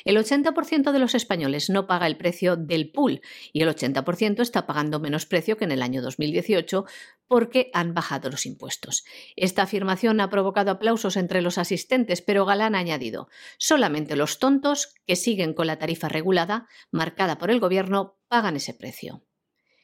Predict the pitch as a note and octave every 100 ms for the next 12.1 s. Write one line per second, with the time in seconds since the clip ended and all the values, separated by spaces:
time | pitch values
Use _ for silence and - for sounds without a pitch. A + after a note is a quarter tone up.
0 | _ _ _ _ - F3+ G3+ G#3 G#3 F#3
1 | G3+ G#3+ G#3 G#3+ G#3+ G#3+ G#3 G#3 F3 G#3
2 | G#3 G3 F3 F#3+ F3+ F#3+ G3 F3+ F3 G3
3 | G3+ F3+ E3+ - A#3+ G#3+ F3 - C#4 B3+
4 | E3+ - F3 E3 G3+ G#3 F#3 G3+ G3 F3+
5 | E3+ E3+ G3 F3+ F3 - G3+ F#3+ G#3+ G#3+
6 | - - - G3+ G3+ A3+ A3+ - A#3 A#3
7 | G3 F#3 G3 F#3+ F#3 F3 F3 G3 - G3
8 | F#3 F3+ - A3+ G3+ F#3 F3 - - -
9 | B3 - F#3 F3+ F#3 E3+ D#3+ D#3+ E3+ D#3+
10 | F3 F#3 E3+ F3 F3 F3 F#3 - - -
11 | - - - A#3+ A#3+ E3+ E3+ F3 D#3 E3+
12 | -